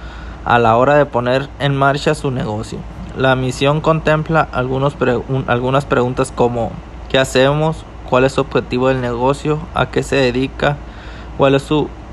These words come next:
público objetivo? ¿Con qué ventajas competitivas cuenta? ¿Qué lo diferencia de la competencia? Y por último, la visión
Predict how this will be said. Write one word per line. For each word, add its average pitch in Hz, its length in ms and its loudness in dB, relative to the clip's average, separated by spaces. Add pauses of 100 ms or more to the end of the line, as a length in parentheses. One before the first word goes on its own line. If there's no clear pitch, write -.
(560)
público 143 440 2
objetivo? 151 680 0 (1700)
¿Con 131 180 2
qué 147 160 2
ventajas 160 540 2
competitivas 139 800 0
cuenta? 160 600 0 (340)
¿Qué 143 120 4
lo 151 320 4
diferencia 135 800 0 (120)
de 131 80 4
la 127 120 2
competencia? 117 840 -6 (1700)
Y 143 80 0
por 139 180 6
último, 165 340 4
la 160 100 6
visión 139 500 2